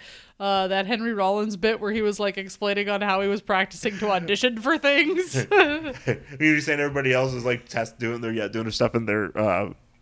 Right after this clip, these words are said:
Speaker 2: <laughs> <laughs> the room and, or, you know, d-, before they go in, they're like, "I told you, I told you,
Speaker 1: <laughs> Yeah.
Speaker 2: I'm telling you,"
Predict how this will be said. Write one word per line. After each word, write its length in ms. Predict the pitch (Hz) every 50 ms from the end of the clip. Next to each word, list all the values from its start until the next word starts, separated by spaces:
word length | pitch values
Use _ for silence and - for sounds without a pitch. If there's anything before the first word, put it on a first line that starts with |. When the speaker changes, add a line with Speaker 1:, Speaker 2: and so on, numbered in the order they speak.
| - -
Speaker 2:
<laughs> 60 | - - - - - - - - - _ - -
<laughs> 60 | 202
the 120 | 175 143 160
room 440 | 147 143 131 135 151 143 147 156 139
and, 220 | 120 123 120 113 - 139 156 160 160 147 131
or, 180 | 135 127 127 120 123
you 80 | 131
know, 120 | 120 113 104
d-, 220 | - - 123 120
before 340 | - - 120 120 113 127 123
they 80 | 120 117
go 180 | 120 117 120
in, 160 | 120 123 120
they're 200 | 117 113 113 113
like, 360 | 113 113 113 113 107 110 - - - - - 131 -
"I 120 | - 135
told 340 | 131 135 - - 120 123 113
you, 600 | 104 113 185 254 294 302 311 311 285 254 175 - - -
I 280 | - 123 147 165 135 131 - -
told 360 | - - 139 147 151 139 131 - - - _ -
you, 840 | - 95 107 127 180 220 240 247 254 262 262 262 247 240 233 196 - -
Speaker 1:
<laughs> 260 | - - 415 - - 339
Yeah. 420 | 370 359 277 311 392 - 320 294
Speaker 2:
I'm 200 | - 190 254 277
telling 400 | - 277 277 302 311 311 294 262
you," 160 | 226 240 262